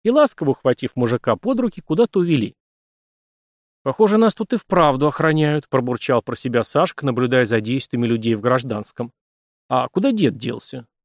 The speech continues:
задался он вопросом, сообразив, что старого князя давно не видно.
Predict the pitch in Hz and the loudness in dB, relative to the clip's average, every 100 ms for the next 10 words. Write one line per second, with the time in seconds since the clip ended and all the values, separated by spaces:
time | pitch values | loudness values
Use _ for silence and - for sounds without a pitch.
0 | - 127 120 131 - 120 117 117 165 220 | -6 -2 0 0 0 0 0 -2 -2 -4
1 | 139 - 123 117 117 151 - 127 - 127 | -4 -2 0 0 0 -2 -6 -8 -4 0
2 | 123 117 131 123 107 117 113 110 123 160 | 0 -2 0 0 0 2 2 0 -2 -2
3 | 107 113 | -4 -8